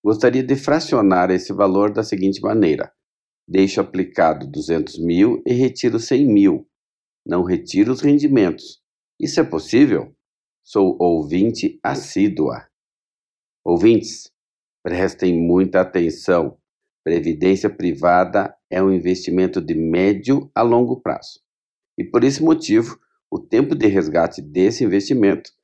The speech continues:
seja parcial ou total,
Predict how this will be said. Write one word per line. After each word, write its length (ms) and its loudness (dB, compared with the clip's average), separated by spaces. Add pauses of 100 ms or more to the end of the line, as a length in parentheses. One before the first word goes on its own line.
(240)
seja 520 -2 (200)
parcial 760 -2
ou 200 -4
total, 840 -2